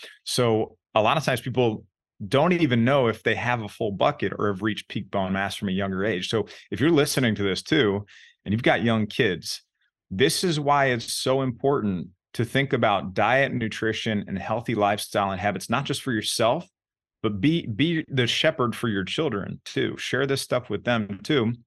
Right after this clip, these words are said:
so that ten, twenty, thirty years down the road, we're not dealing with all these chronic health conditions. Uh, so that's kind of the beginning part, is it could have happened a lot younger, but a lot of times there are things contributing today too.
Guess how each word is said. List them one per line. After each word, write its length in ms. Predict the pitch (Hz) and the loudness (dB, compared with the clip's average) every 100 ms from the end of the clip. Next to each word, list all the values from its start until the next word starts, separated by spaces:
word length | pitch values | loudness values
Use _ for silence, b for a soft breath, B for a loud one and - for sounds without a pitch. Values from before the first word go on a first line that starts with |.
| _ _ _ _ _ _ | _ _ _ _ _ _
so 160 | - 120 | -2 0
that 300 | 110 110 B B B B _ | 2 0 B B B B _
ten, 280 | - 135 135 | 0 2 2
twenty, 300 | - 135 123 | 2 2 2
thirty 320 | - 131 131 | 2 2 4
years 320 | 123 123 120 | 4 2 2
down 240 | 104 110 98 | 2 2 2
the 60 | |
road, 380 | 95 135 120 104 - | 0 2 2 2 -2
we're 140 | 101 | -2
not 260 | 113 113 98 | 0 -2 -2
dealing 380 | 110 117 110 | 0 2 2
with 100 | 98 92 - | -2 -6 -4
all 180 | 101 101 | 0 2
these 200 | 98 - | 0 -2
chronic 340 | - 95 85 | 0 0 0
health 260 | - 87 - | -4 -6 -8
conditions. 480 | 87 - - - - B B B B | -10 -10 -12 -14 -18 B B B B
Uh, 100 | - | -4
so 140 | 90 131 | 0 2
that's 200 | 160 185 | 2 2
kind 160 | 165 143 | 0 2
of 60 | |
the 80 | 117 | 0
beginning 520 | 92 104 101 117 101 | 0 0 2 2 2
part, 280 | 101 90 85 | 2 0 0
is 320 | 104 95 95 - - _ | 0 0 -2 -8 -16 _
it 120 | 107 | -2
could 100 | 170 | 2
have 80 | 135 | 2
happened 380 | 123 117 117 98 | 2 0 0 2
a 20 | |
lot 240 | 95 110 | 2 0
younger, 460 | 95 92 98 127 170 _ _ _ _ - | 0 0 0 -2 -4 _ _ _ _ 0
but 120 | - | 2
a 40 | |
lot 180 | 131 139 | 4 2
of 100 | 143 | 0
times 280 | 135 127 98 | 0 0 2
there 180 | 110 107 | 2 0
are 60 | |
things 280 | 104 110 104 | 0 -2 -2
contributing 480 | - 101 104 92 90 | -2 -4 -2 -2 -2
today 300 | - 85 78 | -4 -6 -8
too. 260 | - 85 | -8 -10